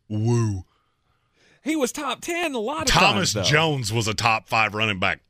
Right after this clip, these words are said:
Speaker 1: once.
Speaker 2: True.
Speaker 1: You gonna make the argument for him in the Hall of Fame?
Speaker 2: No.
Speaker 1: You gonna make the argument for Corey Dillon?
Speaker 2: No.
Speaker 1: Or f-,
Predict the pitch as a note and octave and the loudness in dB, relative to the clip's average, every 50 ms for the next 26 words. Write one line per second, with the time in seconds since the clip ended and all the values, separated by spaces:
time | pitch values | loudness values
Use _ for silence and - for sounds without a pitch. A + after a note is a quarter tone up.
0 | _ - E2 E2+ F2+ A2 A2+ F#2+ D#2+ - - - - _ _ - G#2 F#2 E2+ F#2 | _ -14 -8 -2 0 2 2 2 -2 -6 -10 -12 -14 _ _ -10 -8 -8 -8 -10
1 | G#2+ - - A2+ C3+ C3+ C#3 C#3 C#3 C#3+ C#3+ D3+ B2+ B2 C#3 C#3 C#3+ D3 D3 D3 | -12 -4 0 2 2 4 2 2 4 2 2 2 2 0 0 2 2 2 2 2
2 | D3 D3+ D3 - B2+ G2+ F2 G2 A2 C#3 D#3+ E3 D3+ D3 D3 D3+ E3 E3 C#3 C#3 | 0 -2 -2 -2 -6 -4 0 2 2 2 2 2 2 4 4 4 2 2 2 2
3 | D3+ D3+ E3 - F4+ F4 F4 E4 C#4 F#3+ D3+ C3+ B2 D3 E3 E3+ E3+ E3+ E3+ D#3 | 2 2 2 0 -2 -6 -6 -4 -2 0 2 2 4 4 4 4 4 2 2 2
4 | D3 D3 D#3 E3+ E3 E3 D3 B2+ G2+ - - F2 - - C#3 C#3+ D3 D#3 D#3 D3+ | 2 2 2 2 2 0 0 -2 -4 -8 -10 -10 -2 2 2 4 4 4 2 0
5 | B2+ G#2+ G#2+ A2 B2+ C3 C3+ D3 D#3 D#3+ D#3+ E3 A#3+ A#3 A3+ A#3 A3+ A3 G3+ D#3+ | -2 -4 -2 0 0 2 2 2 0 0 0 -2 -4 -6 -8 -6 -4 -4 -2 -2
6 | B2+ A2+ G#2 G2 C#3 C#3+ C#3+ B2+ A2 - | -2 -2 0 2 2 2 2 2 -2 -4